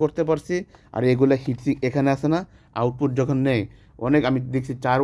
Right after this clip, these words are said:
অ্যাম্পিয়ার পর্যন্ত আমি লোড দিচ্ছি, চার অ্যাম্পিয়ার এখান থেকে। এরকম রাউটার দুইটা, এটা কিন্তু ওয়ান পয়েন্ট এইট, এরকম দুইটা রাউটার দিয়ে লোড দিছি, কিন্তু কোনো ই হয় না। আর এখন বারো ভোল্ট, এটা বারো ভোল্টের একটা লাইট, বুঝছেন, অনেক গরম হয়ে যেতেছে এবং কি লোড অনেক ভালো নিতেছে, কিন্তু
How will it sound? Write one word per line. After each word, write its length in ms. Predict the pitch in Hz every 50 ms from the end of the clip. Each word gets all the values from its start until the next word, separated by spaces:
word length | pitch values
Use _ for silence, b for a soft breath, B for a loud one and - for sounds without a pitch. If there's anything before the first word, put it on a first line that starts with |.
| 143 139 -
অ্যাম্পিয়ার 420 | 139 147 160 160 - - 170 170 151
পর্যন্ত 260 | 165 160 160 160 - 165 160
আমি 100 | 139 131 131
লোড 100 | 127 123 110
দিচ্ছি, 140 | 107 117 113 -
চার 120 | 123 123 127 127
অ্যাম্পিয়ার 320 | 123 131 131 131 139 127 120 113
এখান 140 | 123 117 110 117
থেকে। 160 | 104 95 90 - b b b b b b b 120
এরকম 240 | 123 123 123 139 143 131 135
রাউটার 280 | 127 123 123 135 131 123 123
দুইটা, 260 | 127 127 117 113 117 110 107 -
এটা 100 | 110 123 120 117
কিন্তু 140 | 135 135 135 123
ওয়ান 120 | 127 127 123 123
পয়েন্ট 160 | 135 131 127 123 151
এইট, 100 | 165 156 - B B B B -
এরকম 220 | 117 117 123 131 127 117 120
দুইটা 180 | 143 143 147 139
রাউটার 200 | 131 127 123 123 120
দিয়ে 120 | 127 123 123
লোড 100 | 123 127 123
দিছি, 200 | 131 127 - 190 202 233 - B B B B B -
কিন্তু 220 | 143 131 131 135 143 139 139 143
কোনো 160 | 151 156 151 151 147 139 127 120
ই 20 | 123 127
হয় 120 | 110 101
না। 60 | 95 101 - B B B B -
আর 80 | 107 117 123 120
এখন 160 | 120 135 131 123 113
বারো 140 | 117 120 127 135
ভোল্ট, 120 | 143 143 117
এটা 80 | 123 127 127 123 117 117
বারো 120 | 117 127 131
ভোল্টের 180 | 139 135 135 123
একটা 120 | 120 120 110
লাইট, 140 | 104 98 101 117
বুঝছেন, 220 | 123 120 - 117 104 - -
অনেক 120 | 120 127 120 107
গরম 120 | 120 120 135
হয়ে 100 | 135 131 139
যেতেছে 300 | 135 139 143 143 143 147 160 - b b b b b -
এবং 100 | 120 120 117
কি 60 | 131 127
লোড 120 | 139 139 - -
অনেক 120 | 143 143 123
ভালো 120 | 123 117 120 120
নিতেছে, 300 | 117 120 113 104 98 92 95 _ - _ - - -
কিন্তু 240 | - 127 131 139 165